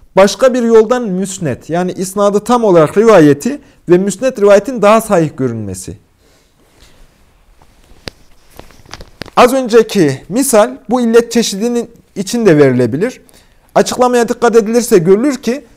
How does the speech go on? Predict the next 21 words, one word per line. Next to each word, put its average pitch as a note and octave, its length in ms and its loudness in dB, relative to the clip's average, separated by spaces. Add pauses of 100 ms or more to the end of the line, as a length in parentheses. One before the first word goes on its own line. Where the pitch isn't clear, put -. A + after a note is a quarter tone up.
(180)
Bukhari'nin A3+ 500 2
rivayetinde G3+ 720 0
Ebu G#3 280 2
Hureyre A3 320 4
atlandığından A3+ 800 0
hadis A#3+ 320 -6
mürseldir. A#3 840 0 (560)
Bununla C4 360 0
beraber D#3+ 420 4
Müslim'in G#3+ 440 -6
sorduğu E3+ 400 0
senetle B3 500 -4
isnadı A3 380 -4
tam B3+ 240 -4
olarak D#3 440 2
rivayet C3 300 0
ediliyor. E3+ 460 -6 (300)
O A3+ 120 6
rivayet G#3+ 420 0
sahih F3+ 340 0
görünüyor. G2 640 -8